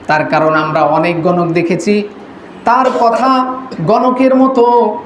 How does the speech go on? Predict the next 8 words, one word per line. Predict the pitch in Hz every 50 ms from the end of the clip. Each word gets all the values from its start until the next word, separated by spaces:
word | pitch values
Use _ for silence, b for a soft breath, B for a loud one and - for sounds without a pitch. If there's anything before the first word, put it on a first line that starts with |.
| - - - - 147 135
জাদুকরের | 180 190 196 190 196 190 196 208 202 202 202 208 196 202
মতো | 202 202 202 208 226 220 214
কথা | 190 190 185 214 208 208 196
নয়, | 190 190 196 185 170 170 165 - 156 151
গণকের | 160 151 147 151 147 180 180 180 180
মতো | 170 170 160 170 165 165
কথা | 170 160 160 202 202
নয়, | 202 196 196 196